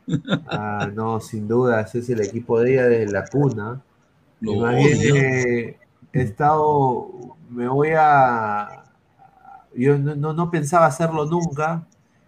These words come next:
Speaker 2: pero vo-, vamos a in-, in-, intentar hacerlo de la fibra óptica en mi casa. No, no teníamos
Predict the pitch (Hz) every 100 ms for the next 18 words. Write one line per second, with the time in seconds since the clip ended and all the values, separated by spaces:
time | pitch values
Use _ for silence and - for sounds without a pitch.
0 | _ _ 123 120 117 117 113 127 127 147
1 | 165 160 135 117 123 120 123 117 123 117
2 | 151 151 143 156 156 156 135 120 - 147
3 | 147 139 147 143 143 120 110 104 147 135
4 | - 135 151 - _ 123 131 135 143 139
5 | 139 151 135 123 120